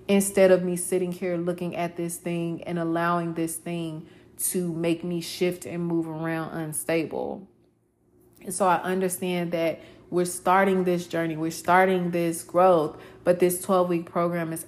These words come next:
absolutely the best place to start, because once you get into my world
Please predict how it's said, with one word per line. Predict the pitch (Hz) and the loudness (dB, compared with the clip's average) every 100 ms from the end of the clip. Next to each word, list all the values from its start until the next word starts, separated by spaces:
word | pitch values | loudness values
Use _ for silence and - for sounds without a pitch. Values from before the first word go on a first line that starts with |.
| - | -2
absolutely | 165 180 175 - 180 170 165 | 2 2 2 -2 0 0 0
the | 165 | -2
best | 165 160 165 | -2 -4 -6
place | - 156 160 - | -4 -4 -4 -8
to | 160 | -10
start, | - 165 160 127 - | -6 -2 0 -2 -2
because | 165 185 170 | -2 0 -2
once | 165 175 202 | 2 2 2
you | 240 | 0
get | 208 208 | 4 4
into | 196 196 180 | 4 0 -2
my | 160 160 | 0 0
world | 156 156 165 180 185 | 0 0 4 4 2